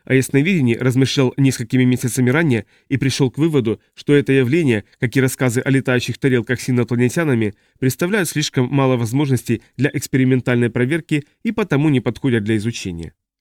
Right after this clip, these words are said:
Сглаз или колдовство он счёл требующими или телепатии, или ясновидения. По крайней мере, в тех случаях, когда жертва не знает, кто виновник её страданий.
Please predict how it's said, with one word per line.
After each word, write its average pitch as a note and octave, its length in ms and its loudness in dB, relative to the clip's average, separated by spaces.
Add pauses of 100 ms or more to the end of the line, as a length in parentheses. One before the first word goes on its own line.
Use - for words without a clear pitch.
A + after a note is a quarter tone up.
(440)
Сглаз B2 480 0
или A#2+ 160 2
колдовство B2+ 640 -2 (160)
он A3+ 120 -2
счёл C#3+ 240 0
требующими B2+ 560 0
или C3 220 0
телепатии, B2 600 -2
или B2 260 0
ясновидения. G#2 720 -4 (480)
По B2 80 -2
крайней B2 260 2
мере, B2 220 2
в - 40 -10
тех B2+ 160 -4
случаях, A#2+ 400 -4 (200)
когда B2 240 -2
жертва B2 320 0
не B2+ 100 0
знает, B2 240 -2
кто - 200 -4
виновник A#2+ 440 2
её B2 160 0
страданий. G2+ 540 -8